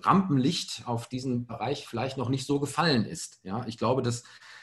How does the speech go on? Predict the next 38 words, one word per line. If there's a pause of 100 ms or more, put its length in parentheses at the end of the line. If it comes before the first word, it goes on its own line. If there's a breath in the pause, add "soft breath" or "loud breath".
(140 loud breath)
gerade
so
bei
konservativen
Anlegern,
ja,
diese
Unternehmen
und
auch
das
Thema
K
I,
ja,
vielleicht
noch
nicht
so
im,
im
Fokus
steht. (440 loud breath)
Ja,
es
gibt
zwar
auch
schon
ein
paar
E
T
Fs,
die
sich
durchaus
mit